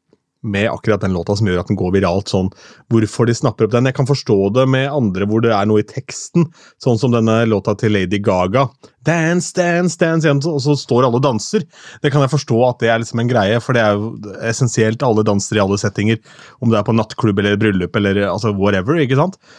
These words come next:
Eller om det er barnet ditt som gjør det, eller, ikke sant, foran T V-en til, til Bli Med, ikke sant? Eller hva enn det måtte være, men akkurat hvorfor den Alessandra-låta har det blitt så poppis blant, eh, TikTokere og sånn, jeg har ingen anelse. Jeg vet ikke.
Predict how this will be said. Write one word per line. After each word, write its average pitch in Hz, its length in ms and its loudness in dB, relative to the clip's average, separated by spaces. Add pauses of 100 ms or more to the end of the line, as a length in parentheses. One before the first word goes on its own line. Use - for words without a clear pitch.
(140)
Eller 117 240 2
om 117 100 2
det 113 80 2
er 110 220 -2
barnet 98 320 2
ditt - 100 -8
som 117 160 0
gjør 110 220 2
det, 123 100 2 (140)
eller, 101 320 -2
ikke 120 180 -6
sant, 120 160 -4
foran 107 240 2
T 107 140 0
V-en 101 240 -2 (400)
til, 107 400 2
til 110 180 0
Bli 110 220 2
Med, 135 240 2
ikke 135 160 2
sant? 139 180 0
Eller 117 160 0
hva 104 200 2
enn 101 100 -4
det 104 80 -2
måtte 110 160 -4
være, 107 260 2
men 117 220 0 (520)
akkurat 123 400 0
hvorfor 113 320 0
den 101 160 2
Alessandra-låta 98 720 0
har 147 160 2
det 139 160 0
blitt 131 160 -4
så 135 320 2
poppis 139 320 -2
blant, 123 400 -2
eh, 120 640 2
TikTokere 107 400 -4
og 110 80 0
sånn, 175 160 2
jeg 190 80 -2
har 139 160 2
ingen 110 160 2
anelse. 98 320 -4
Jeg - 160 -8
vet 143 160 2
ikke. 143 200 0